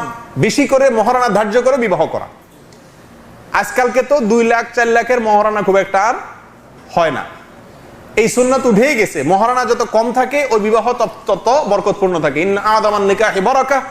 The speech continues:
আইসারুহা মাউনা", যে বিবাহে যত মোহর কম থাকে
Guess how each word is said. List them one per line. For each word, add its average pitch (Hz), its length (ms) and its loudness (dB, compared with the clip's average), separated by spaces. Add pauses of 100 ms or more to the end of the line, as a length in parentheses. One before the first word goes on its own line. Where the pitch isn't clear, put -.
(140)
আইসারুহা 208 560 0
মাউনা", 220 460 0 (280)
যে 233 180 2
বিবাহে 254 400 2
যত 233 280 -2
মোহর 226 400 0
কম 285 240 0
থাকে 220 280 -2